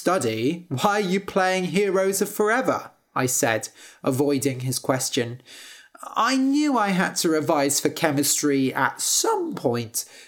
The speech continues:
but the exam was almost two weeks away. "Well, I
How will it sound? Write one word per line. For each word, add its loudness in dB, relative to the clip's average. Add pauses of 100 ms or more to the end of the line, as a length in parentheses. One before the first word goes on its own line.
(140)
but 0
the 2
exam 2
was -4
almost -2
two 0
weeks 0
away. 0 (1160)
"Well, 2
I 4